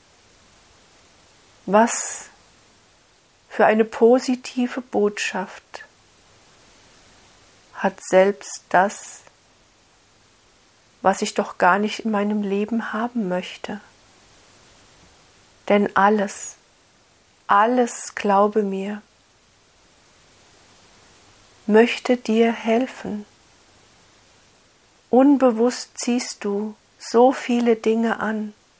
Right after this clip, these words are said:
auch die, von denen du wahrlich nicht geglaubt hättest,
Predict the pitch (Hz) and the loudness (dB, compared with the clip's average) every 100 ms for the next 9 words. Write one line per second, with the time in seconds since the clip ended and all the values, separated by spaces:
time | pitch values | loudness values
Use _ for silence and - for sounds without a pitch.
0 | _ _ _ _ _ _ _ - 240 269 | _ _ _ _ _ _ _ 2 4 2
1 | - - 247 233 220 220 _ _ _ _ | -4 -4 0 0 -4 -10 _ _ _ _
2 | _ _ _ - 214 208 208 208 214 208 | _ _ _ -4 0 4 4 6 4 2
3 | 214 202 185 208 233 233 - 226 226 - | 0 4 6 6 2 -2 -4 -6 -6 -8
4 | 247 - 202 185 185 - 220 185 - 208 | -10 -4 0 2 0 -6 -10 -8 -10 -10
5 | - | -10